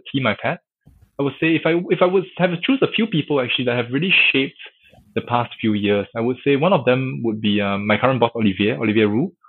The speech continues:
who has really been, uh, behind a lot of the growth that we have been doing. I think another person, uh, a few other people, of course, would be, I would say one person actually is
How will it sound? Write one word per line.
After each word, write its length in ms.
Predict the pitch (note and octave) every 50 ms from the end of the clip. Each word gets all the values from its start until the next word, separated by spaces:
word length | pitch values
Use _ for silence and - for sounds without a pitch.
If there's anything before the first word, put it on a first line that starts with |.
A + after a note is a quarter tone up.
| _ -
who 60 | A#2+
has 100 | A2+ -
really 200 | A2+ A2+ B2+ C3+ B2
been, 220 | A#2 G#2+ G#2 G#2+
uh, 60 | G2+ G2
behind 460 | G2 G#2 F#2+ F#2+ A2 A2+ A2+ A2+ G#2+
a 100 | G2+ F#2+
lot 160 | G2+ A2+ A2+
of 80 | G#2 - -
the 60 | G2+
growth 180 | F#2+ - G#2 -
that 80 | - G#2+
we 80 | G2 F#2+
have 80 | F2+ -
been 120 | F#2 F#2
doing. 280 | F2+ F#2 G2 A#2+ D#3 D#3 _ _ - _ _ _ _ _ _ -
I 100 | C3+ C3+ - -
think 180 | - F3 F3 F3
another 280 | D#3+ D#3 D#3+ F#3 G3+ -
person, 540 | - C3+ C3 - - D3+ C#3+ C#3+ D3 D#3 D#3+ - - - D#3+ C3+
uh, 40 | B2+ B2+ A#2+
a 60 | - -
few 120 | - F#3+ E3
other 120 | D3 C#3+
people, 360 | - B2 A2 - - B2+ A#2
of 60 | G#2+ - -
course, 120 | - A2+ - -
would 140 | A2+ A2+ G#2+
be, 420 | G#2 G2+ G2+ G2+ G2 G2+ G2+ G2+ _ _ _ _ _ _ _ _ _ _ _ _ _ _ _ _ - -
I 40 | D#3
would 120 | D#3+ D3+ -
say 80 | G3+
one 200 | F#3 F#3+ A3+ B3
person 240 | B3 G3 F3 F#3+ E3
actually 300 | C#3 - - - C#3+ D3+
is 180 | E3 E3+ D#3